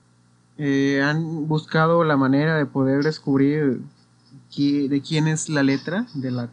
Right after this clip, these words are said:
de las notas que estaban en el cuerpo de Firme. Y fueron a buscar a un falsificador para que les ayudara a identificar la letra.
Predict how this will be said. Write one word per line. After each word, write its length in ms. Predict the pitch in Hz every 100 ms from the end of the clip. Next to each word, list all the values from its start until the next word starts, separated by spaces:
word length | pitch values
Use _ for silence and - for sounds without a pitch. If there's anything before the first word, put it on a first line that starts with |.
| - -
de 220 | 139 135
las 580 | 131 123 117 117 - 135
notas 720 | 139 143 147 151 151 - - _ _ _ _ -
que 80 | 135
estaban 480 | - - 143 180
en 120 | 160 127
el 140 | 123
cuerpo 440 | 131 131 135 151
de 140 | 131 120
Firme. 440 | - 131 135 185 - _ _ _ _ _ _ _ _ _ - - _ _ _ _ -
Y 420 | 175 185 190 175 - - -
fueron 280 | 156 156
a 40 | 165
buscar 540 | 143 139 - 151 151
a 80 | 147
un 420 | 147 147 160 156 - _ _ _ _ _ -
falsificador 920 | - 165 160 151 143 - 135 139 139
para 300 | - 151 139
que 100 | 135
les 400 | 127 123 123 123 131
ayudara 380 | 131 135 147
a 40 | 151
identificar 640 | 131 120 127 123 - 139
la 80 | 143
letra. 320 | 135 143 123